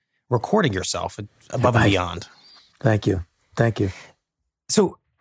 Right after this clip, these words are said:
Speaker 1: Doctor Fauci, you became head of the National Institute of Allergy and Infectious Disease in the nineteen eighties when the aids crisis was becoming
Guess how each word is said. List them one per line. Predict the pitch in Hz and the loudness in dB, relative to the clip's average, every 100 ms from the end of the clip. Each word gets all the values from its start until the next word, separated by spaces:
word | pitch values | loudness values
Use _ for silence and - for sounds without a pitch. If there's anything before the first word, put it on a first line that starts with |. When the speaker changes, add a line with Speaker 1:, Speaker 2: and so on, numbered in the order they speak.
| _ _ _ - | _ _ _ -2
Speaker 1:
Doctor | 180 196 202 | -2 2 2
Fauci, | 175 170 156 | 2 0 -2
you | 156 170 208 | 2 4 4
became | 254 - 139 123 | 2 2 2 2
head | 101 107 98 95 95 - | 0 0 2 2 -2 -2
of | 113 104 98 - | 2 2 0 -4
the | 127 | -2
National | 110 113 110 | 0 0 -2
Institute | 110 - 104 110 101 | -2 -4 -4 -4 -4
of | 110 | -4
Allergy | 98 101 101 104 95 | 0 0 0 -4 -4
and | 101 | -4
Infectious | 98 107 - - | -4 -4 -4 -4
Disease | 98 98 92 117 | -4 -4 -6 -4
in | 107 | -2
the | |
nineteen | 101 92 101 | -2 -4 -6
eighties | 90 85 - - - | -8 -10 -16 -14 -6
when | 117 104 98 98 | -2 -2 -4 -6
the | 104 - | -6 -2
aids | 113 110 | 0 0
crisis | - 101 92 85 87 - - _ _ _ 120 | 0 0 0 -2 -2 -4 -6 _ _ _ -4
was | 120 | 0
becoming | 117 113 98 92 | 0 0 0 -2